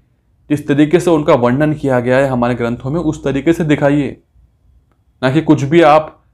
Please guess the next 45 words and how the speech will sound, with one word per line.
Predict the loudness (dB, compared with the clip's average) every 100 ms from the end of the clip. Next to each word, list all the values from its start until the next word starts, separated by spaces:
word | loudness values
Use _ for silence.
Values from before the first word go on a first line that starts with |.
| _
कार्टून | 0 0 0 -2
छोटा | -2 -2 -2
भीम | -2 -6
दिखाने | -4 -4 -4
में | -4
लगे | -6 -6
हुए | -8 -10
हैं। | -14 _ _ -6
तो | -2
इन | 0
सब | 2 0 2
चीज़ों | -2 0 0
को | 0
ज़रा | 0 0
संज्ञान | -2 -4 0 0
में | 0 -2
लेके | -4 -2
आइए। | -2 -2 -4 -6 _ _
अभी | -8 -2 0
आपके | -2 -2 -2
पास | 0 0
सात | 2 2 2
महीने | -4 -4 -4
का | -2
वक्त | -2 -4 -8
है। | -10 -10 -12 _ _ _ _ _ _ _ -8
इन | -2
सात | 2 2 2
महीने | -2 -2 -2
में | -2 -4 -6 -16 _ -2
आप | 2 2 0
सब | -8 -4 -4 -4
चीज़ों | -4 0 -2
को | 0 -2 -2 -10 -8
सोचिए | -2 -2 2 2 2
कि | 0
हमें | -2 -2
कैसे | -2 -2 -2
ठीक | -4 -4 -4
करना | -4 -2
है। | -2 -2
सात | 0 2 0
आठ | -2
महीनों | -4 -4 -4 -4
में | -4 -6 -8